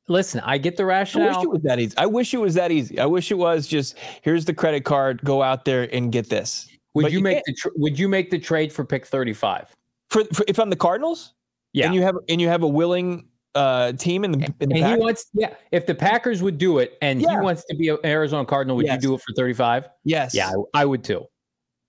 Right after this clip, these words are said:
Speaker 1: I don't, like, I get the rationale for twenty-seven, thirty-five. It's like,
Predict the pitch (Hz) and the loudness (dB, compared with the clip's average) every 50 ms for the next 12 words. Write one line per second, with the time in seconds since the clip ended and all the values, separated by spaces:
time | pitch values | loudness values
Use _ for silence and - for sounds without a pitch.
0 | _ _ _ _ _ _ _ _ - 143 151 165 170 - - - _ _ 143 139 | _ _ _ _ _ _ _ _ 0 2 2 2 2 -2 -6 -14 _ _ -2 -2
1 | 127 - _ _ - - _ 190 - - - - 165 196 185 185 214 208 214 185 | -2 -4 _ _ -20 -20 _ -18 -18 -10 -4 0 0 0 2 0 0 0 0 0
2 | 170 165 165 160 - - 160 151 147 147 - 147 - - 143 139 135 123 - 147 | 2 2 2 0 0 0 0 0 0 -2 -4 -6 -4 -2 -2 -2 -2 -2 0 -2
3 | 139 131 139 139 - - 180 190 190 165 - 151 156 170 165 131 123 - - 131 | 0 0 -2 -6 -2 -2 0 0 0 0 0 0 2 2 0 -2 -4 -4 -2 -2
4 | 113 101 - | -2 -2 -4